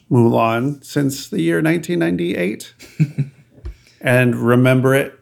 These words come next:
very clearly in one way, um, versus the people who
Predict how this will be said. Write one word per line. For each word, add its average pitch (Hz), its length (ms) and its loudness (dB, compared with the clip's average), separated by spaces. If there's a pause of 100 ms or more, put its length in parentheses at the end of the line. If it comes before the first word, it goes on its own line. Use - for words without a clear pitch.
very 131 340 2
clearly 131 440 0
in 120 140 0
one 123 220 0
way, 127 380 -2 (880)
um, 117 560 0
versus 127 580 0
the 131 80 -6
people 131 500 -4
who 123 600 -2